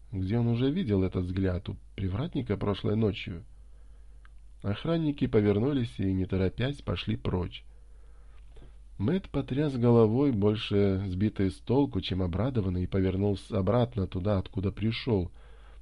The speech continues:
Вот и дверь в виварий. Он всего раз мельком посмотрел назад, но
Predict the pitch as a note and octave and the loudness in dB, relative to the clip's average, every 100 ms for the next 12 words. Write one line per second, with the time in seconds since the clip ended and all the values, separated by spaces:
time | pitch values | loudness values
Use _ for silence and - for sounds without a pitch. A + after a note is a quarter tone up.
0 | - F#2 B2 F#3 A2+ F#2+ A#2 B2+ A2+ G2+ | -6 -2 0 2 0 2 2 2 0 0
1 | C3 G2+ F#2 F2 F2 - - - - - | 0 0 0 -2 -4 -8 -16 -20 -20 -20
2 | - - - - G2+ G2 - G#2 A2 A2+ | -20 -20 -18 -4 0 0 2 2 4 2
3 | B2+ - G#2+ G2+ G2+ - C#3 A#2+ - G2+ | 0 -4 -2 -2 -2 -2 -2 -2 -4 -4
4 | G2 C3+ A#2+ B2 C3 D#3 C3+ F#2+ A#2 G#2+ | -2 0 0 0 -2 -4 -4 -4 -4 -6